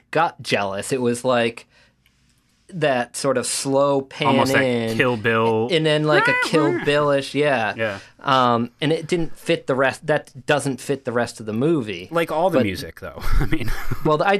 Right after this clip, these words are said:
Speaker 1: I really particularly think the score is bad in this. Like, it's, it's, some of the times it's like a bad funeral music when you're waiting for everyone to get there.
Speaker 2: Yeah, that's the,
Speaker 1: Um,
Speaker 2: that's his, the music for, that's for his sister and Elvira,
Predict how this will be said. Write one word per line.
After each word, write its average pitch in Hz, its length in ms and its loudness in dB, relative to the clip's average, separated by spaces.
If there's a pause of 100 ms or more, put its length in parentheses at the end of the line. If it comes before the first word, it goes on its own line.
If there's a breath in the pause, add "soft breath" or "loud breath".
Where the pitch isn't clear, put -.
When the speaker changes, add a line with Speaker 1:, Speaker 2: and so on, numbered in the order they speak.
Speaker 1:
I 180 80 4 (180)
really 151 340 0
particularly 117 580 -6
think 104 260 -10
the 98 80 -12
score 98 420 -6
is - 140 -12
bad 92 360 -8
in 95 160 -12
this. - 380 -14 (380 loud breath)
Like, 113 240 -2
it's, - 240 -8
it's, 151 180 -4
some - 400 -2
of 165 80 0
the 160 60 -2
times 151 380 -2 (100)
it's 127 240 -8
like 117 200 0
a 107 80 -6
bad 117 560 -2
funeral 120 920 0 (220)
music 131 500 -2
when 110 120 -4
you're 107 120 -4
waiting 113 560 -2
for 113 240 -4
everyone 110 380 -2
to 104 60 -8
get 113 340 -6
there. 123 400 0 (320 loud breath)
Speaker 2:
Yeah, 104 100 0
that's 107 300 2
the, 131 180 2
Speaker 1:
Um, 127 80 -6
Speaker 2:
that's 123 260 0
his, 135 200 -2
the 127 140 -8
music 123 280 -2
for, 113 300 -2
that's 110 220 -4
for 110 160 -2
his 110 180 -6
sister 110 420 -2
and 101 160 -2
Elvira, 98 560 -4